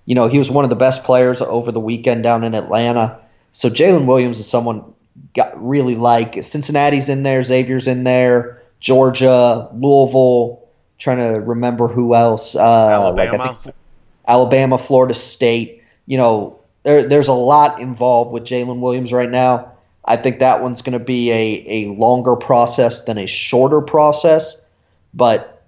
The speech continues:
Speaker 1: you know, he's certainly a very good player, and he, he's the type of player that you win league titles with.
Speaker 2: Uh, a guy that they probably don't have a, uh, great deal of, uh, a, an opportunity with, but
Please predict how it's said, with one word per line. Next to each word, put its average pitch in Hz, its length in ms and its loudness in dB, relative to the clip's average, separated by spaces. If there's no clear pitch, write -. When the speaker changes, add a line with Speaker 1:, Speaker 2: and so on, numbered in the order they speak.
Speaker 1:
you 123 80 -8
know, 117 80 -2
he's 127 200 -2
certainly 120 420 -2
a 107 60 -4
very 117 380 0
good 113 200 -6
player, 113 280 0
and 113 80 -6
he, 127 140 -4
he's 131 300 -4
the 135 100 0
type 127 260 0
of 113 60 -8
player 117 220 0
that 107 120 -4
you 110 80 -8
win 107 220 -8
league 104 160 -10
titles - 360 -6
with. - 160 -12
Speaker 2:
Uh, 131 320 -6
a 131 80 -8
guy 151 260 -4
that 170 140 -14
they 147 100 -12
probably 160 540 -10
don't 139 360 -12
have 127 420 -10
a, 113 260 -10
uh, 101 240 -12
great 127 400 -16
deal 117 300 -14
of, 101 280 -12
uh, 98 540 -14
a, 98 300 -16
an 101 100 -16
opportunity 113 640 -16
with, 101 380 -14
but 107 260 -12